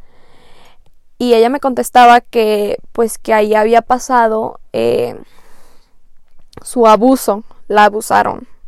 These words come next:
al parecer sexualmente. Entonces, eh, yo le decía, "Ah, tienes razón,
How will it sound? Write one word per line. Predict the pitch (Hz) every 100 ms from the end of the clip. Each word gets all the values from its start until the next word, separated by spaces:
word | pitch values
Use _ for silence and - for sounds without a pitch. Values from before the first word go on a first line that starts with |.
| - -
al | -
parecer | 120 127 -
sexualmente. | - - - - - - - - - - - - - - - _ -
Entonces, | 254 262 - 339 311 254 233 254 - - _ _ _ _
eh, | 233 220 220 214 220 - -
yo | 226 233
le |
decía, | 226 226 -
"Ah, | 285
tienes | 294 233 240
razón, | 247 247 233 247